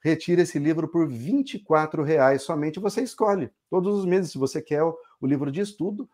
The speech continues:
ou se você quer o romance. Então, conheça o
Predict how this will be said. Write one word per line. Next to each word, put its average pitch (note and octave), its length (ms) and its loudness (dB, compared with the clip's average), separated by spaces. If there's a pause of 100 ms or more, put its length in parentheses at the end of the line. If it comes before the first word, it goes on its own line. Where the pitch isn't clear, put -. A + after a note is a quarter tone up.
(100)
ou F3 80 -4
se D#3 100 -8
você F3+ 240 -4
quer C#3 320 2 (300)
o D3 120 0
romance. C3 760 0
Então, E3+ 340 -4 (460)
conheça E3+ 600 2 (1120)
o G3 140 8